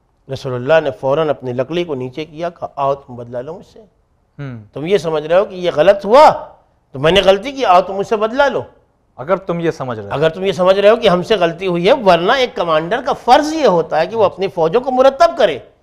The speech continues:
Speaker 2: जी,
Speaker 1: हम
Speaker 2: जी,
Speaker 1: वो
Speaker 2: हाँ।
Speaker 1: काम कर रहे थे जो एक कमांडर of
Speaker 2: हुक्म
Speaker 1: army
Speaker 2: देंगे,
Speaker 1: करता है।
Speaker 2: तुम्हें करना है।
Speaker 1: जी।
Speaker 2: हाँ।
Speaker 1: लेकिन अगर तुम ये समझ रहे हो कि हमने गलती की, आओ हमसे बदला ले लो।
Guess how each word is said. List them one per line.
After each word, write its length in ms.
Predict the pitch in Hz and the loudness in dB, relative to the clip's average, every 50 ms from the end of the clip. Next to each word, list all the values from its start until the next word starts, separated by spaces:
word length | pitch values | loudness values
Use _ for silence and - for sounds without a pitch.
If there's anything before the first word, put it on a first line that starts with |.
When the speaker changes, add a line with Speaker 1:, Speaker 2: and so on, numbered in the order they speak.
| _ 127 | _ -16
Speaker 2:
जी, 220 | 123 117 165 202 | -8 -2 -2 0
Speaker 1:
हम 140 | 214 - 196 | 2 2 2
Speaker 2:
जी, 60 | 208 | 4
Speaker 1:
वो 60 | 208 311 | 4 2
Speaker 2:
हाँ। 100 | 349 - | 4 4
Speaker 1:
काम 200 | 349 349 370 370 | 4 4 4 4
कर 160 | 339 294 247 | 4 2 4
रहे 120 | 240 240 | 2 0
थे 80 | 226 240 | 0 0
जो 100 | 226 226 | 2 4
एक 200 | 220 220 220 - | 4 2 2 -2
कमांडर 340 | 202 202 196 196 208 233 269 | -2 2 2 2 2 2 4
of 100 | 269 240 | 4 4
Speaker 2:
हुक्म 140 | 226 220 | 6 8
Speaker 1:
army 180 | 208 214 208 160 | 8 6 6 6
Speaker 2:
देंगे, 320 | 175 196 208 226 226 214 | 6 6 6 4 4 6
Speaker 1:
करता 120 | 233 247 - | 6 6 4
है। 60 | - | 4
Speaker 2:
तुम्हें 240 | - 202 214 214 202 | 2 0 0 0 0
करना 420 | - 175 175 180 185 190 180 160 | 2 2 2 2 2 2 2 2
है। 180 | 131 101 92 - - | 0 -2 -10 -10 -4
Speaker 1:
जी। 400 | 156 226 240 214 160 117 - _ - | 0 2 2 2 2 -2 -6 _ -10
Speaker 2:
हाँ। 240 | 127 120 110 - _ _ _ - - | -8 -8 -10 -12 _ _ _ -4 2
Speaker 1:
लेकिन 260 | 220 254 247 339 339 | 2 2 4 4 4
अगर 180 | 330 320 320 | 6 6 6
तुम 180 | 320 330 339 330 | 6 4 -2 -4
ये 120 | 320 339 | -2 0
समझ 260 | 240 294 285 254 220 220 | 0 2 2 2 2 2
रहे 120 | 214 214 | 2 4
हो 80 | 220 262 | 4 2
कि 220 | 269 277 262 240 | 0 -2 0 2
हमने 220 | 202 196 214 226 | 2 2 2 2
गलती 280 | 208 208 214 214 285 311 | 2 2 0 0 -2 -10
की, 100 | 285 302 | -6 0
आओ 140 | 254 220 208 | 2 4 4
हमसे 200 | 208 208 208 262 | 4 2 0 0
बदला 240 | 262 285 294 339 381 | 0 0 2 2 2
ले 140 | 370 330 | 2 2
लो। 180 | 294 254 240 240 | -2 -2 -4 -6